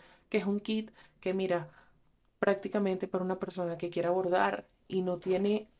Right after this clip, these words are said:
cómo bordar, mira, esto es un kit que ya con este kit, eh, va a tener para bordar muchísimo tiempo.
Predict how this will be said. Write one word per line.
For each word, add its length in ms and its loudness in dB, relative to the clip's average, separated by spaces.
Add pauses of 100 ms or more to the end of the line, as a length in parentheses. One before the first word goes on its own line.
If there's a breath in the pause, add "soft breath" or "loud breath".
cómo 420 6
bordar, 540 2
mira, 300 -4
esto 220 -10
es 60 -4
un 120 0
kit 280 -2
que 360 -4
ya 240 0
con 180 0
este 240 -6
kit, 220 -2 (720 soft breath)
eh, 480 0
va 80 2
a 20 -2
tener 300 -2
para 180 0
bordar 360 -2
muchísimo 680 -2
tiempo. 380 0